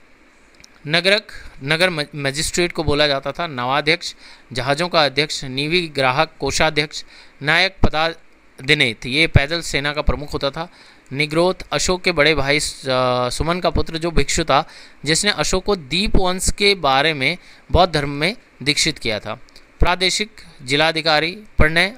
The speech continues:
आपातकालीन कर होता था, ठीक है। पादात, पैदल, अ, पैदल सेना जो होती थी, और, अ, पत्तनाध्यक्ष, बंदरगाह, नगर प्रमुख। पण्याध्यक्ष, पण्याध्यक्ष होता था जो,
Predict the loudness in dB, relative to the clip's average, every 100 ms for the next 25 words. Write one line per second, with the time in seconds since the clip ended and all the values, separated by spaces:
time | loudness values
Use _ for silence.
0 | -6 0 0 0 -2 0 -2 -4 2 2
1 | 2 0 0 0 -4 -6 -20 -20 -20 -20
2 | -14 -6 0 0 2 2 4 4 2 -2
3 | -10 -10 0 0 2 0 -2 -10 -20 -20
4 | -20 -20 -12 -2 0 0 0 0 2 4
5 | 2 2 0 0 -4 -10 -20 -20 -10 -2
6 | -2 -2 -4 -6 -6 -6 0 0 0 -2
7 | 0 2 4 2 2 0 2 0 -2 -2
8 | 0 0 2 0 0 -4 -8 -20 -8 0
9 | 0 0 -2 -4 -10 -14 -16 -20 0 2
10 | 4 2 0 -4 -10 -12 -14 -20 -20 0
11 | 2 2 2 0 -2 -2 -2 0 2 4
12 | 2 2 2 4 4 2